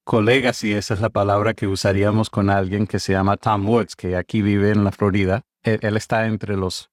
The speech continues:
libros más vendidos del New York Times. El New York Times tiene la misma política. Si el nombre proviene del castellano y es ñ o lleva tilde o acento ortográfico, lo incluyen,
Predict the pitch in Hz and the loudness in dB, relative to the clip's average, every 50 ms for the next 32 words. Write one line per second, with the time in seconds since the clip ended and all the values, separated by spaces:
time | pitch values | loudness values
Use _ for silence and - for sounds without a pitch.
0 | _ _ - 120 117 117 104 113 110 101 - 98 104 104 104 95 92 101 101 101 | _ _ 2 2 2 2 2 2 0 0 0 0 0 0 0 0 -2 -2 -2 0
1 | 95 107 110 110 107 92 98 101 92 90 98 95 92 95 92 - - 127 110 104 | 0 2 2 2 2 2 0 0 0 2 2 2 2 2 0 0 -2 -2 -2 -2
2 | 98 92 98 98 92 104 104 110 110 - - 110 104 104 98 - - 107 101 107 | -4 -6 -6 -4 -2 0 0 0 0 0 -2 -2 -2 -2 -4 -4 -4 -2 0 2
3 | 110 107 98 95 95 104 107 95 95 107 98 95 - - - 98 107 123 120 - | 2 2 2 2 2 2 0 0 2 0 0 0 -2 -2 0 0 0 0 0 -4
4 | 95 - - 85 - _ _ _ _ - - - 113 107 104 101 98 104 110 117 | -6 -6 -8 -8 -10 _ _ _ _ -10 -4 0 2 2 2 2 2 2 2 4
5 | 120 117 110 104 92 87 - - _ - - 98 92 87 95 95 98 104 110 107 | 4 2 2 0 -2 -4 -6 -10 _ -4 0 0 0 2 2 2 2 4 4 2
6 | 107 98 92 - 101 92 - - 101 95 98 107 107 104 95 92 80 87 90 95 | 2 0 0 -2 -4 -4 -4 -4 -4 -2 0 0 0 0 -2 -4 -4 -4 -2 -2
7 | 92 - - 110 107 104 104 101 104 110 - 95 92 85 90 90 90 98 98 - | -2 -2 0 0 0 2 2 0 0 -2 -2 -4 -4 -2 -2 0 0 0 -2 -2
8 | - 104 95 95 92 95 95 92 90 85 - - 104 90 92 92 - 98 98 90 | -2 -2 0 0 2 2 2 2 2 0 -2 -2 -2 -2 -2 0 0 -2 -2 -2
9 | - - 107 104 98 98 87 85 - 98 - - 110 110 - _ 101 101 104 95 | -2 -2 0 2 2 2 0 0 -4 -8 -10 -8 -8 -8 -8 _ -2 0 0 2
10 | 87 90 - - 113 127 127 107 92 87 87 | 0 0 0 2 2 4 4 2 2 -2 -4